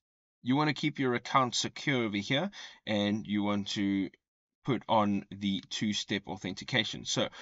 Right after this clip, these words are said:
there are a few ways you can do that. You can either use an authenticator app, you can add a security key, you can use Windows Hello, or you can use S M S. Now, whichever one you choose over here, you can go ahead and tap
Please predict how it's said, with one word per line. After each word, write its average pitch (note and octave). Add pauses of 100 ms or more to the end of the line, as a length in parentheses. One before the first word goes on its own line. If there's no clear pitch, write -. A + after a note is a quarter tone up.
(140)
there B2
are A#2
a A2+
few C3 (420)
ways A2
you G2+
can G2
do A2+
that. A2+ (200)
You A#2+
can A#2+
either A#2+
use A2+ (160)
an G#2+
authenticator A#2 (100)
app, G3 (420)
you G#2
can G2+
add A2+
a G#2+
security C3
key, D3+ (280)
you G#2+
can G#2
use A2
Windows A2
Hello, B2 (480)
or A#2
you G#2
can G2+
use G2+
S -
M G2
S. -
Now, G2+
whichever D3
one B2+
you G#2+
choose D3+
over C3+
here, D#3+ (220)
you G2+
can G2+
go G#2
ahead G2+
and G2
tap G#2